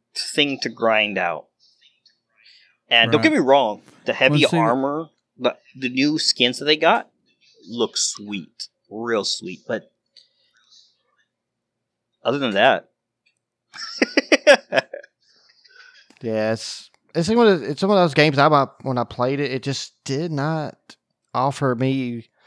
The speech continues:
Speaker 3: anything that I liked. I just thought it was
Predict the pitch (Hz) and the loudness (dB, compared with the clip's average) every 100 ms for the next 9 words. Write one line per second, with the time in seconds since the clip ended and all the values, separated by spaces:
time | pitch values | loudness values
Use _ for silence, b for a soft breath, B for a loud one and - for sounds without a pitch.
0 | b b b b b - 127 123 120 123 | b b b b b -12 -6 -6 -4 -4
1 | 117 107 107 98 95 95 71 120 131 120 | -4 -4 -4 -2 -4 -4 -4 -4 -4 -4
2 | 127 113 104 107 - - - | -2 0 -2 -8 -16 -20 -20